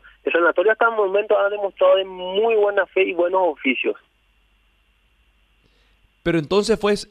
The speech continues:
Speaker 2: hay, hay, hay una ausencia de parte del ministerio para hacerse cargo de la cuenta.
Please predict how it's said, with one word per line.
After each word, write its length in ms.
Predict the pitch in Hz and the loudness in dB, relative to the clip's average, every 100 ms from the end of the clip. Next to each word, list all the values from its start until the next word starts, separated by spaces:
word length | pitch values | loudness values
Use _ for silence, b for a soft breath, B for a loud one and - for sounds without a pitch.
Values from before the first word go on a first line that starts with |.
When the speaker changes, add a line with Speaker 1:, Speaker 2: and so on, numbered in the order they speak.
| - - | -6 -2
Speaker 2:
hay, 120 | 175 - | -2 0
hay, 220 | 175 202 | 0 0
hay 140 | - 208 | 0 0
una 100 | 208 | 0
ausencia 480 | 185 190 208 202 214 | 0 2 2 2 2
de 100 | 170 | 4
parte 320 | 180 190 214 | 2 2 2
del 140 | 208 | 2
ministerio 580 | 208 196 - 185 208 214 | 0 -2 0 0 2 2
para 160 | 208 170 | 2 0
hacerse 360 | 185 185 185 | 0 -2 -2
cargo 240 | 175 190 196 | 0 2 2
de 60 | |
la 100 | 170 | 2
cuenta. 480 | 160 190 123 107 | 2 0 0 -6